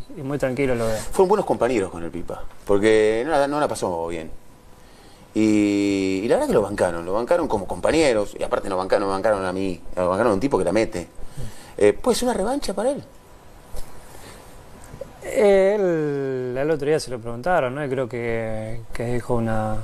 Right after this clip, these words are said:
Speaker 1: una gran verdad, ¿no? Es una nueva oportunidad más que una, más que una revancha, ¿no? El volver a,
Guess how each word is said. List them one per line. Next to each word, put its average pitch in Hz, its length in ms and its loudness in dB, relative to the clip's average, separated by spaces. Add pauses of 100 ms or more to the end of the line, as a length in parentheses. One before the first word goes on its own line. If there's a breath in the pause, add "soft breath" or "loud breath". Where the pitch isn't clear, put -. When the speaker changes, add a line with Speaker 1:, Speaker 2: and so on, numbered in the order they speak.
(560)
Speaker 1:
una 127 120 0
gran 120 200 4
verdad, 135 340 4
¿no? 135 180 0
Es 135 140 -2
una 131 180 -2
nueva 117 560 2
oportunidad 127 800 2
más 139 160 -6
que 120 100 -8
una, 113 360 -8 (580)
más 123 240 -2
que 117 80 -6
una 117 160 0
revancha, 135 480 2
¿no? 139 180 -4
El 127 80 0
volver 123 360 -2
a, 113 260 -2